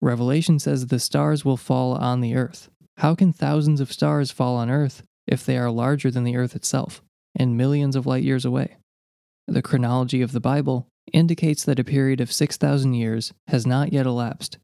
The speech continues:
since the heavens and earth were finished. Finally, if the earth is a globe, how could Jesus be taken to a high mountain and be shown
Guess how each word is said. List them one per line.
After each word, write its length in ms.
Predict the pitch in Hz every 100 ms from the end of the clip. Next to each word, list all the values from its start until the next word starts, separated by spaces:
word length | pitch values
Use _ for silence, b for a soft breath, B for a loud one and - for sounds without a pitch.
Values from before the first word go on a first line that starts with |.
| -
since 260 | - 123
the 120 | - 127
heavens 340 | 135 135 127
and 140 | 123
earth 200 | 120 117
were 120 | 123 117
finished. 460 | - - - - _ _ _ _ _ -
Finally, 560 | 143 160 151 127 117
if 100 | 131
the 160 | 139 123
earth 180 | 151 147
is 140 | 127
a 40 |
globe, 500 | 120 131 156 131 127 - _ _
how 180 | - 170
could 200 | 196 156
Jesus 360 | 151 151 147
be 120 | - 135
taken 340 | - 143 143
to 140 | 131
a 60 | 123
high 180 | 127 123
mountain 480 | 120 131 - 123 - -
and 160 | - 123
be 100 | 123
shown 480 | - 127 123 120